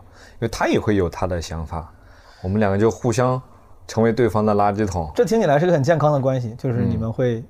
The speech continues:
Speaker 2: 首先是一个好朋友，对吧？
Speaker 1: 嗯。
Speaker 2: 什么事儿都能，都能聊。
Speaker 1: 对。
Speaker 2: 嗯。
Speaker 1: 而且我感觉啊，其实她比我小，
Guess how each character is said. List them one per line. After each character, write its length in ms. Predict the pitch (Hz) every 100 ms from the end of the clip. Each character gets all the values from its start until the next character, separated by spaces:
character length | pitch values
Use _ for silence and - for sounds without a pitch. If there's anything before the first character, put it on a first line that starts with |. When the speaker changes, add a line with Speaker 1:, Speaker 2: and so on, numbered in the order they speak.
| -
Speaker 2:
首 180 | - 139
先 180 | 160 175
是 140 | 165
一 60 | 147
个 80 |
好 120 | 151 120
朋 220 | 120 110
友， 140 | 123
对 120 | 120
吧？ 100 | 110
Speaker 1:
嗯。 60 | 98
Speaker 2:
什 80 | 85
么 120 | 113
事 60 | 123
儿 60 |
都 60 | 113
能， 160 | 113 113
都 80 | -
能 140 | 117
聊。 200 | 113 101 -
Speaker 1:
对。 220 | - 90 73 - - - - -
Speaker 2:
嗯。 100 | 107
Speaker 1:
而 80 | 113
且 120 | 131
我 280 | 117 95 107
感 240 | 110 82 76
觉 160 | 80
啊， 100 | 78 -
其 120 | -
实 80 | 147
她 160 | 147
比 140 | 151 131
我 160 | 92
小， 260 | 82 - -